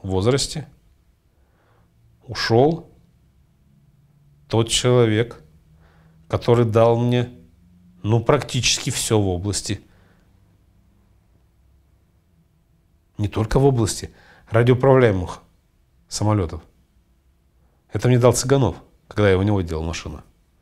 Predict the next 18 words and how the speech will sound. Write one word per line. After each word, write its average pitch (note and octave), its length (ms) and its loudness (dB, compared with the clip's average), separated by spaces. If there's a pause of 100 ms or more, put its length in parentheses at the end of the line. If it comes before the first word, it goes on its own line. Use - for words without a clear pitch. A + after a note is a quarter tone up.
(800)
А - 240 -4
этот C#3 280 2
дал B2 220 4
мне A2 380 -2 (320)
всю, - 600 -8 (420)
такие - 460 -4
вещи A#2 480 0
он F#2+ 120 -2
умел F#2+ 240 -4
делать, F2+ 380 -8
Игорь A2 200 0
Маркевич. F2+ 540 -6 (680)
Это A2 200 -2
был B2 320 0 (840)
таких - 300 -2
специалистов C#3 800 0
ноль A#2 220 2
целых, D3+ 420 2